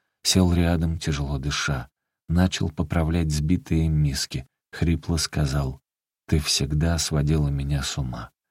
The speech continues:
С первого дня, когда я увидел тебя». Он говорил не о том вечере у клуба, когда рядом с ним стояла Софи,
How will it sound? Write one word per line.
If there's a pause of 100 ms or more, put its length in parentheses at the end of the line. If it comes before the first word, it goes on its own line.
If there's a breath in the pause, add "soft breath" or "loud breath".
(120)
С
первого
дня,
когда
я
увидел
тебя». (840)
Он
говорил
не
о
том
вечере
у
клуба,
когда
рядом
с
ним
стояла
Софи,